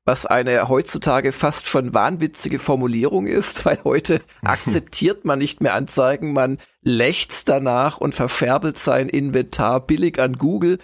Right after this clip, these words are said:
Speaker 1: Aber damals haben wirklich dann ein paar Hersteller schon drauf gewartet, da eine Anzeige schalten zu können.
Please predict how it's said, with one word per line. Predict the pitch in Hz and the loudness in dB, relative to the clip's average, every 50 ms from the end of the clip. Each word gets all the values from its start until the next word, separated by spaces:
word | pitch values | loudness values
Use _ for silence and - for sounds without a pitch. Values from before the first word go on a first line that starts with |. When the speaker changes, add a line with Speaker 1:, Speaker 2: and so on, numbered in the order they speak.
| _ _ _ _ - | _ _ _ _ -4
Speaker 1:
Aber | - 156 151 147 | 0 0 2 2
damals | - 120 120 151 208 190 180 170 165 - - 160 | 2 2 2 2 2 2 2 2 0 -4 -4 -2
haben | 151 156 151 151 127 | 0 0 0 0 -2
wirklich | 139 - - 180 - | -2 -2 -2 -2 0
dann | - 151 151 147 | 0 0 0 0
ein | |
paar | - 160 143 139 | 0 0 0 2
Hersteller | 135 139 170 - - 160 156 156 | 2 0 0 0 0 0 0 0
schon | 151 156 151 | 0 0 -2
drauf | - - 135 143 - - | 0 0 0 0 0 -2
gewartet, | 139 123 117 - - - 175 - | 0 0 0 0 0 -2 -2 0
da | 147 143 | 0 2
eine | 135 120 - | 2 2 0
Anzeige | - 196 - - 233 208 185 196 | 0 0 0 0 0 0 0 0
schalten | 190 - 185 180 190 - - 196 | 0 2 2 2 2 0 -4 -6
zu | - - - | -6 -6 -4
können. | - 180 165 160 180 202 - | 0 0 0 0 0 -2 -8